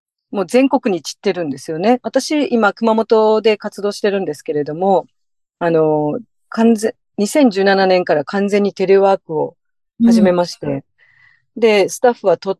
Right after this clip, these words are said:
Speaker 1: 取と静岡と大分と宮崎と熊本で、熊本は一人しかいないんですけど。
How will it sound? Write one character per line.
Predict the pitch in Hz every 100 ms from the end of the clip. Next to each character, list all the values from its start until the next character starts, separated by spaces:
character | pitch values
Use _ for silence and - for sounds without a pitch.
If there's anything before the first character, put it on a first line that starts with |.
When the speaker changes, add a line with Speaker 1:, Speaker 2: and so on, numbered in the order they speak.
| _
Speaker 1:
取 | 220 202 202
と | _ 285 240
静 | - 196 180
岡 | 196 190 175 165
と | 226 185 196
大 | 190
分 | 185 170
と | 185
宮 | 170 170
崎 | 165 165 -
と | 160
熊 | - 185
本 | 190 190 180 175 -
で、 |
熊 | 180 - 240
本 | 311 254
は |
一 | - 311
人 |
し | -
か | 208
い | 165
な | 160
い |
ん |
で | 147
す | -
け | 139
ど。 | 143 135